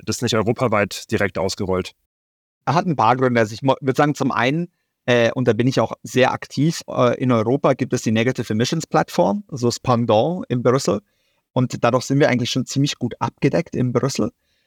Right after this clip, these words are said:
Speaker 2: Und dann, ich meine, es ist für mich auch, ähm, ich hab fürs Kanzleramt gearbeitet. Ich hab gesehen, was passiert in Brüssel,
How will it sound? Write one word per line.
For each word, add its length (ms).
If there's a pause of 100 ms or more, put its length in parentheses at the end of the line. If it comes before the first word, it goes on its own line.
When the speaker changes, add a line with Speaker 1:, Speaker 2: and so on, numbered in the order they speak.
(240)
Speaker 2:
Und 200
dann, 380
ich 120
meine, 180
es 60
ist 120
für 100
mich 280
auch, 340
ähm, 400 (140)
ich 180
hab 160
fürs 140
Kanzleramt 440
gearbeitet. 460 (100)
Ich 140
hab 160
gesehen, 560 (460)
was 200
passiert 400
in 240
Brüssel, 380